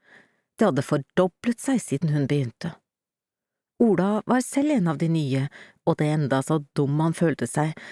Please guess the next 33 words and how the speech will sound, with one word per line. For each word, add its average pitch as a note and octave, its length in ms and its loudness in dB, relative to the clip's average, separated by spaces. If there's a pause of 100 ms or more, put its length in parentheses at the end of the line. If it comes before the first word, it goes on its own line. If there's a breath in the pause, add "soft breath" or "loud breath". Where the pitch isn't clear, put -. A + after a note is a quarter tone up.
(140 loud breath)
når F3 140 4
han E3 100 0
sto D#3+ 240 0
der D#3+ 220 2
og D#3+ 160 0
plukket - 560 0
innbilte D3+ 560 0
epler D#3 540 0
under D#3+ 180 0
lysstoffrørene D3+ 1040 0 (340 soft breath)
til F#3+ 160 0
tonen E3 420 2
av E3+ 220 0
leende E3 560 0
gulbrune D#3+ 720 2
øgon D#3+ 320 -4 (240)
fra C#3 160 2
C C#3+ 240 2
D-spilleren. C3+ 560 -4 (1000)
Eller G#3+ 300 2 (640 soft breath)
var F#3 160 4
det B3+ 160 0
kanskje F4 240 0
ikke B3+ 180 0 (220)
C A#3 320 2
D-spiller? D3+ 480 0 (800)
Disse - 200 -2
nymotens D#3 720 0
greiene D#3 460 2
gikk D#3 300 0
jo D#3 80 2
ut - 100 -8
på D#3 140 0